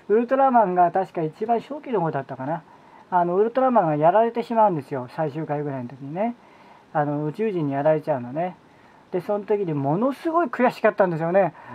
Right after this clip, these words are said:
あの、当時見てる子供たちがものすごい悔しくて泣き出した子供がいたぐらいだから。で、あのウルトラマンが負けるわけないって言ったら負けてしまったと。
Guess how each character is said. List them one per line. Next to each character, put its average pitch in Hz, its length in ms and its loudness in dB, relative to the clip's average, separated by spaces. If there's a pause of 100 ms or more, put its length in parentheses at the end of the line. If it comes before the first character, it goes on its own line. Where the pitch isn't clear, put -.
(120)
あ 185 100 4
の、 180 80 2
当 190 160 2
時 170 100 -2
見 170 200 -2
て 175 80 0
る 160 80 -2
子 160 140 -6
供 170 180 -4
た 156 80 -10
ち 143 80 -12
が 147 80 -4
も 147 160 -4
の 196 80 -4
す 240 120 -8
ご 233 120 4
い - 40 4
悔 185 200 -4
し - 80 -12
く 175 80 -8
て 156 80 -4
泣 147 160 -4
き 190 60 -6
出 208 100 0
し - 40 -8
た 190 100 -6
子 151 80 -4
供 147 140 -4
が 139 40 -6
い 135 60 -8
た 143 100 -8
ぐ 143 80 -8
ら 135 100 -8
い 127 40 -10
だ 120 80 -10
か 123 80 -12
ら。 139 240 -6 (520)
で、 170 60 -4
あ 143 120 4
の 190 100 0
ウ 214 40 4
ル 226 140 -2
ト 233 80 2
ラ 233 120 4
マ 214 120 6
ン 165 60 -4
が 147 120 0
負 135 240 -2
け 269 60 -2
る 302 80 4
わ 302 80 6
け 269 100 0
な 202 120 2
い 165 40 -4
っ - 20 -14
て - 140 -20
言 151 100 -10
っ - 20 -14
た 143 40 -12
ら 151 220 -2
負 214 120 -4
け - 0 -
て 240 100 -6
し 220 60 -10
ま 202 80 -2
っ 175 80 -8
た 151 100 -16
と。 - 80 -20